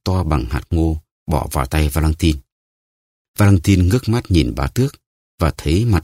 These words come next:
ông ánh lên một niềm cao cả và một sức mạnh kỳ diệu, dường như ra lệnh cho cô uống viên thuốc.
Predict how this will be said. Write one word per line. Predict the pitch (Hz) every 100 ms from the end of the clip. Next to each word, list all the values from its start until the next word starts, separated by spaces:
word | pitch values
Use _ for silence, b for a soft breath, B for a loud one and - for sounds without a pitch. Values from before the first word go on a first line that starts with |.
| -
ông | 90 90 -
ánh | 82 113
lên | 107 92
một | -
niềm | 78 73 - - _ -
cao | 90
cả | 80 78 64 - _ _ _
và | 95
một | 87
sức | - 147
mạnh | 95 - -
kỳ | 90 67
diệu, | 73 78 - _ _ _ _ -
dường | 87 78 64 - -
như | 87 95 92
ra | 95 98
lệnh | 85 - -
cho | 82 -
cô | 87 82
uống | - 85
viên | 107 90 -
thuốc. | 110